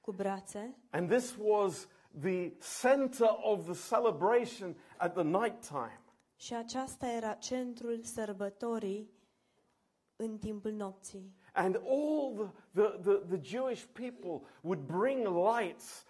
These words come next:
Speaker 2: with them.
Speaker 1: Toți evreii aduceau lumini cu ei.
Speaker 2: So during the night, it was like everything was covered with light.
Speaker 1: Deci în timpul nopții totul era acoperit în lumină.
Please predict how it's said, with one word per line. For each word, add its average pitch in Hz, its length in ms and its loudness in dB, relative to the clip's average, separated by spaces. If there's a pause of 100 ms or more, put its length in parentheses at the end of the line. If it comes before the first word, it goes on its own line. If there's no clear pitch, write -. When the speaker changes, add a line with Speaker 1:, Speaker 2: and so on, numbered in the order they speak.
Speaker 2:
with 151 280 0
them. 139 280 -2 (540)
Speaker 1:
Toți 262 320 -6
evreii 214 640 -4
aduceau 202 760 -6
lumini 196 520 -6
cu 202 140 -12
ei. 202 420 -8 (100)
Speaker 2:
So 196 400 -2 (300)
during 220 340 2
the 196 80 -2
night, 233 460 -2
it 185 280 -6
was 190 220 -2
like 202 240 -4
everything 233 560 -6 (220)
was 185 240 -4 (220)
covered 208 300 -4
with 160 240 -8
light. 160 640 -12 (880)
Speaker 1:
Deci - 200 -14
în 214 100 -12
timpul 262 380 -6
nopții 233 580 -6
totul 233 340 -6
era 208 480 -6 (320)
acoperit 214 840 -12 (540)
în 202 160 -14
lumină. 196 480 -10